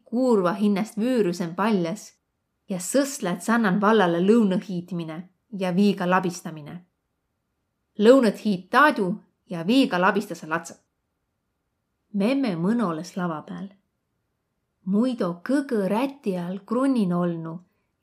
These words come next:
ilosa hõbõhõdsa hiussa poolõni säläni vallale. Jäl oma latsõ nuu kink nuiamise pääle ka Juhan sanna tuuvas. Timegi piät uma rõiva kineste vüürüste jätme.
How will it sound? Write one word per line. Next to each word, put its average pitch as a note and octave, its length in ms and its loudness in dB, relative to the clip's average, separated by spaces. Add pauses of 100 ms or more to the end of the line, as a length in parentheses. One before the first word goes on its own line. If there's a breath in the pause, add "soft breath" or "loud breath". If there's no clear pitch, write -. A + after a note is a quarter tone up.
ilosa A#3+ 520 -2 (120)
hõbõhõdsa G#3+ 640 -2 (120)
hiussa G#3+ 540 -2 (580)
poolõni G#3+ 640 4
säläni F3 540 -2
vallale. F3 460 -4 (1700)
Jäl B3 300 2 (100)
oma G3+ 260 2
latsõ C4 420 0
nuu A3 380 -2 (420)
kink G#3 300 2
nuiamise G#3 560 2
pääle F#3 360 0
ka - 80 -8
Juhan G#3 360 2
sanna F3 260 -2
tuuvas. E3+ 560 -10 (1160)
Timegi G#3 540 2
piät G#3+ 380 0
uma G3+ 220 2
rõiva G3+ 380 2
kineste A3+ 500 2
vüürüste F#3 520 0
jätme. F3 440 -8